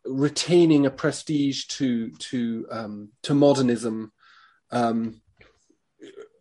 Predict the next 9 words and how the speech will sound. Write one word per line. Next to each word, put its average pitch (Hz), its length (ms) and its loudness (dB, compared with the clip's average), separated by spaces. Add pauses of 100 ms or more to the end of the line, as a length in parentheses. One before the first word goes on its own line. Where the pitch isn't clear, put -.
(120)
elevating 151 640 4
its, - 640 -8 (1040)
its 139 300 -2
value, 151 300 4
its 117 120 -4
cultural 127 580 -2
value 123 380 0
above 123 340 0
neoclassicism 123 920 -4